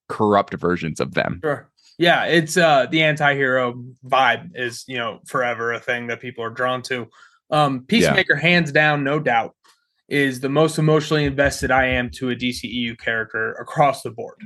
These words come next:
Speaker 2: You know, like, I, I like Shazam a lot, like, a lot, a lot. I think it's a really fun show for what it is. It reminds me of the movie Big, and I know that's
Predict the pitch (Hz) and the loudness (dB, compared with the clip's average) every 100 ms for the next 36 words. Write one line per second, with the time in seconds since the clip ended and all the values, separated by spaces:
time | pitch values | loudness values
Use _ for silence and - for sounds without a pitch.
0 | - 147 131 113 90 139 127 123 _ - | -10 -4 -2 -4 -6 -2 -2 -2 _ -20
1 | - - 180 175 190 147 175 - 127 120 | -12 2 2 4 2 4 0 0 -4 -4
2 | 107 104 _ 117 156 190 - _ 135 123 | -6 -12 _ 0 2 0 -4 _ -4 0
3 | 165 190 143 117 104 - 127 156 135 135 | 4 4 2 -6 -10 -10 -4 -4 -2 0
4 | 139 147 135 - 147 135 123 - 147 135 | 2 4 2 2 0 2 -2 0 4 4
5 | 123 127 127 123 131 123 120 123 135 135 | 2 0 2 2 0 0 0 2 2 2
6 | 143 135 135 131 135 120 117 120 120 113 | 0 2 0 0 -2 -2 -4 -4 -4 -2
7 | 120 123 120 | 2 2 0